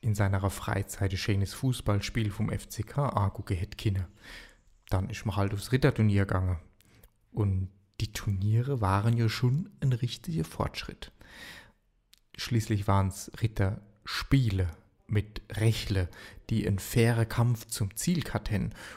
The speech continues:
und keine barbarische Klopperei. Naja, zumindest von der Idee her halt, ne?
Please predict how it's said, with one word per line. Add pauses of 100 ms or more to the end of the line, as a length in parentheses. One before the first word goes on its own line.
(200)
und
keine
barbarische
Klopperei. (1000)
Naja, (380)
zumindest
von
der
Idee
her
halt,
ne?